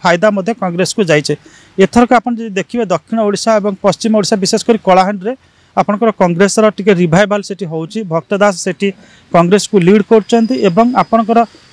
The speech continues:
ଯାହା ଖବର ଆସୁଛି, ଆପଣଙ୍କର ରାୟଗଡ଼ା, ଗଜପତି ଏବଂ parts of କୋରାପୁଟ, parts ଅଫ୍ ନବରଙ୍ଗପୁରରେ କଂଗ୍ରେସ ଭଲ କରିବାର ସମ୍ଭାବନା ରହିଛି। ବିଶେଷ କରିକି ରାୟଗଡ଼ା ଜିଲ୍ଲାରେ ଏବଂ କୋରାପୁଟ ଜିଲ୍ଲାରେ ଭଲ କରିବାର ସମ୍ଭାବନା ରହିଛି।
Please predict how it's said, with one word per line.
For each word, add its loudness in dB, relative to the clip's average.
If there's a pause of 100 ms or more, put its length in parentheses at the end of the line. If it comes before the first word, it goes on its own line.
ଯାହା 2
ଖବର -2
ଆସୁଛି, -4
ଆପଣଙ୍କର 0
ରାୟଗଡ଼ା, 2
ଗଜପତି -4 (420)
ଏବଂ 0 (180)
parts 0
of -6
କୋରାପୁଟ, -2
parts 0
ଅଫ୍ -10
ନବରଙ୍ଗପୁରରେ -2
କଂଗ୍ରେସ -2
ଭଲ 2
କରିବାର 2
ସମ୍ଭାବନା 0
ରହିଛି। -2 (480)
ବିଶେଷ 2
କରିକି 2
ରାୟଗଡ଼ା 0
ଜିଲ୍ଲାରେ -4
ଏବଂ -6
କୋରାପୁଟ -2
ଜିଲ୍ଲାରେ -2
ଭଲ -2
କରିବାର -4
ସମ୍ଭାବନା 0
ରହିଛି। -4